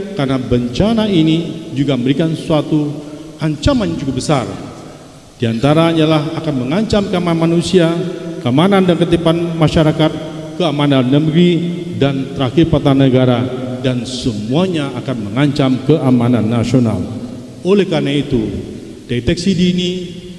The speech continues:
kemudian cegah dini, serta prediksi ancaman menjadi salah satu poin bagi kami untuk bisa mengembangkan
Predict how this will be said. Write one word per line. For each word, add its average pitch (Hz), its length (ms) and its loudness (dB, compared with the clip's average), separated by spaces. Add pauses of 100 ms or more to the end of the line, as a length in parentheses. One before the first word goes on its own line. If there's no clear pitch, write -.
(640)
kemudian 131 720 4
cegah 180 240 4
dini, 170 560 0
serta 185 320 -4
prediksi 277 560 4
ancaman 190 720 -2
menjadi 139 320 0
salah 139 240 -2
satu 165 640 -6
poin 262 240 0
bagi 127 320 -4
kami 139 400 -4
untuk 127 160 -6
bisa 131 240 -4
mengembangkan 139 800 -2